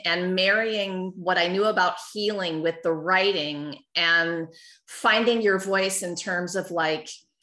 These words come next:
ways that it could be out loud, writing, or even speaking, I knew that part of my ripple was to help other people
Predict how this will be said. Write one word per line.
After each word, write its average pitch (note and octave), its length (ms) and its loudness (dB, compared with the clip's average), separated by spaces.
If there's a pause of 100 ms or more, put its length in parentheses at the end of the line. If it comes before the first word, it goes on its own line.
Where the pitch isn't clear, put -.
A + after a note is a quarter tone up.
(140)
ways G3 680 2
that F3+ 200 0
it F#3 120 -10
could F#3 160 -12
be F3 260 -8
out E3 320 4
loud, A3 800 4 (580)
writing, F#3+ 600 2
or F3+ 260 2
even E3+ 280 -2
speaking, A#3+ 1000 -2 (340)
I G#3 220 4
knew B3 720 4
that F3+ 440 4 (220)
part G#3 160 4
of G3 80 0
my F#3 80 0
ripple F#3+ 500 0
was D#3+ 300 -4
to F#3+ 100 -6
help G#3 380 0
other F#3 300 2
people F3+ 920 -2